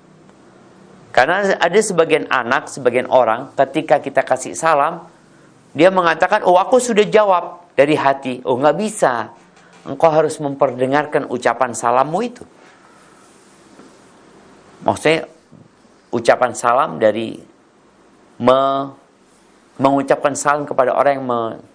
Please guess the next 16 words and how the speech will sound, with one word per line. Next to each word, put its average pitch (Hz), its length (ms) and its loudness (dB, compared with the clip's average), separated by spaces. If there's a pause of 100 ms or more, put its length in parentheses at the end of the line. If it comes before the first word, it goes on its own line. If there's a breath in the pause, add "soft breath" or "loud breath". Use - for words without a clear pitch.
menyalami 127 560 2
kita. 131 320 -4 (2750)
Di 123 80 4
mana 147 320 2
di 127 80 -2
sini 135 400 -2 (240)
Imam 123 160 0
Bukhari 139 400 -2
mengatakan, 120 560 -2
"Haddatsana 123 720 0
Khallad 127 640 0
ibn 110 240 -4
Yahya, 123 480 2 (560 soft breath)
qala 127 320 4
haddatsana 117 880 -2 (240)
Mis'ar 123 640 0